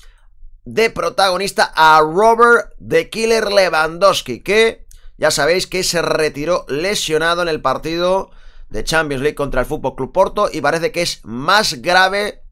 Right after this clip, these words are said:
de lo que parecía a simple vista, ¿no?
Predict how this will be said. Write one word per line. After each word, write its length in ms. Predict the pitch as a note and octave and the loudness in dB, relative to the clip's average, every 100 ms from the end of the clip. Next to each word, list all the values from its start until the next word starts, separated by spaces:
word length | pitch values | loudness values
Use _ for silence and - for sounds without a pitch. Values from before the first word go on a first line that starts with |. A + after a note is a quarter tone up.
| - - - - - - | -20 -20 -20 -20 -20 -14
de 240 | A2+ C3 | -6 -4
lo 140 | B2+ A#2 | -2 -4
que 340 | A#2 A#2+ A2+ | -4 -2 -2
parecía 460 | B2+ B2+ A#2+ A3 A#2+ | -2 -4 -2 0 0
a 40 | |
simple 300 | C#3+ D#3 E3 | -2 -4 0
vista, 300 | G#3 - C#3 | 0 0 -2
¿no? 260 | E3+ - | -2 -6